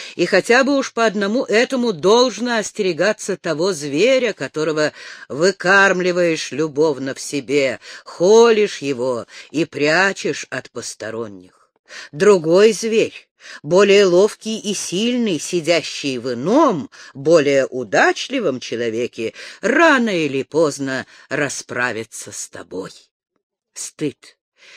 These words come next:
горечь, позднее раскаяние за все содеянное или хотя бы жалость к себе займут твое время, заполнят все твои помыслы.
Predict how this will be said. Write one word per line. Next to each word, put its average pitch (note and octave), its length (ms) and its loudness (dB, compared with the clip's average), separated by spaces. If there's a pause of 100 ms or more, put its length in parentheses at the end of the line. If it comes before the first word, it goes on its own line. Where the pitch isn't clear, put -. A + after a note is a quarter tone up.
(140)
горечь, D3 680 0 (260)
позднее G3 520 2
раскаяние F3 880 0
за D3 140 -2
все D#3+ 220 -4
содеянное B2+ 840 -2 (220)
или F#3+ 160 4
хотя G#3 300 2
бы G#3+ 140 4
жалость G#3 720 2
к - 60 -16
себе A#2+ 580 -4 (240)
займут C#4+ 720 4
твое F#3+ 400 0
время, F#3+ 640 0
заполнят G3 920 0
все - 400 -8
твои F2+ 420 -12
помыслы. C3+ 840 -8